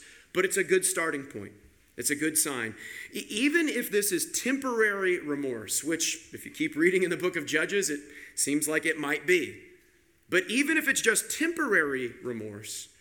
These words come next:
there's still something, something good about that.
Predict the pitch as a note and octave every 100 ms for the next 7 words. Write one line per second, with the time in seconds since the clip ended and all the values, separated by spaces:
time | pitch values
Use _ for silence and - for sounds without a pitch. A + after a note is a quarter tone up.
0 | - _ _ - F3+ - A3 C#4+ F4 -
1 | - G3+ C4+ D4+ B3 F#3+ F#3 A#3+ A#3 -
2 | _ _ _ _ - - - B3+ C4 G#3
3 | F3+ G#3+ B2+ A2+ - G#2+ G2+